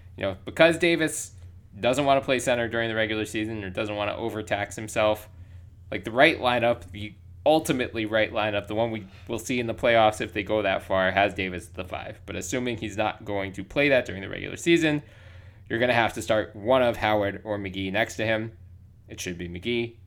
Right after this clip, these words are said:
He's a much more low usage guy. Perfect. Block shots, rebounds, you know, boxes out. That's all you want.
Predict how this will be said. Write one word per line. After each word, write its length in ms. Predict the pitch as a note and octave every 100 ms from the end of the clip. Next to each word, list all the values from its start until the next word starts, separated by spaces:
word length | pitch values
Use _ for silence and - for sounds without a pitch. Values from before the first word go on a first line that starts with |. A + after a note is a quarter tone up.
| -
He's 160 | - F#2+
a 20 |
much 240 | F2+ F2+ F#2+
more 140 | F#2
low 140 | F2+
usage 420 | F2 F#2 - - -
guy. 380 | A#2 A#2 A#2 - - - -
Perfect. 500 | - A#2+ A2 A2 - - -
Block 260 | A#2 A2 -
shots, 380 | A2+ G2 - -
rebounds, 680 | A2 G#2+ G#2+ G2+ G2+ G2 - - - - - -
you 60 | -
know, 80 | F2 - -
boxes 360 | A2 G#2 A2+ G2+
out. 300 | G2+ G2+ - -
That's 100 | A2+
all 120 | G#2+
you 80 | G2
want. 200 | F#2+